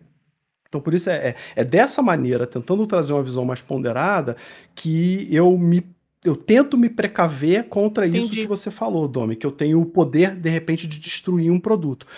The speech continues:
Speaker 1: Quando eu me posiciono, é, eu me posiciono de uma forma, tentando ponderar prós e contras daquele produto, daquele jogo, pra um determinado te-, público ou pra um determinado tipo de gosto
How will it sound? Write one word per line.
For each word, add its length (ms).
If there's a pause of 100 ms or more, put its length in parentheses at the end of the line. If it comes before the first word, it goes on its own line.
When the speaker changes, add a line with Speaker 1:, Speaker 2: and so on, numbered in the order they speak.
(320)
Speaker 1:
Quando 300
eu 160
me 80
posiciono, 920 (440)
é, 400
eu 140
me 120
posiciono 760
de 80
uma 160
forma, 320
tentando 500
ponderar 680
prós 240
e 40
contras 460
daquele 320
produto, 420
daquele 380
jogo, 480 (260)
pra 160
um 200
determinado 680
te-, 320 (200)
público 480
ou 200
pra 160
um 60
determinado 480
tipo 220
de 80
gosto 500